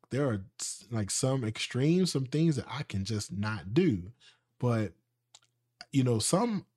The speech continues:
some of us, you know, as, as we get older, it takes a little bit more serious situation to happen. Like, one of my, uh, good homies, you know, he broke his, uh, or I should say,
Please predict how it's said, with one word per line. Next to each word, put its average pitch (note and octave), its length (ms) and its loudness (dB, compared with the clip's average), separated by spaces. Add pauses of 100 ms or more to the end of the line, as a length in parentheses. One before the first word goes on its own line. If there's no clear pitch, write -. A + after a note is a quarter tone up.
(100)
some G3 300 4
of C3+ 140 4
us, A#2 240 2
you A#2 80 0
know, A2+ 100 0
as, A2 200 -2
as A2+ 240 -2
we A#2+ 80 0
get A2 200 -2
older, B2 320 2
it G2+ 140 -2
takes A2+ 260 -4
a A2 40 -4
little A#2 320 -2
bit A2 180 -4
more G#2 380 -4 (340)
serious A#2+ 880 2
situation G#2+ 680 -2
to G#2+ 80 -4
happen. G2 380 -4
Like, F#2+ 260 -6
one A#2+ 160 -2
of A#2 80 0
my, A2+ 320 -2 (420)
uh, G2 280 -6
good A2 180 0
homies, B2 600 2 (400)
you A2+ 80 -2
know, A2 120 2
he D#3 280 2
broke A#2 580 -2 (120)
his, A#2 640 2
uh, G2 400 -4
or A2+ 240 0
I G2 80 -6
should A#2 160 -2
say, G#2+ 240 -4